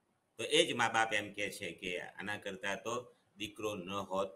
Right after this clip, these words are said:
તો સારું, કારણ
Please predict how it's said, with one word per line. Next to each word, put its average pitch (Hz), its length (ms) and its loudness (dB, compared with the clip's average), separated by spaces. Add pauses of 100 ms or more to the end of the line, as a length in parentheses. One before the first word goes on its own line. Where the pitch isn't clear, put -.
(120)
તો 117 120 -2
સારું, - 460 -4 (2500)
કારણ 143 300 8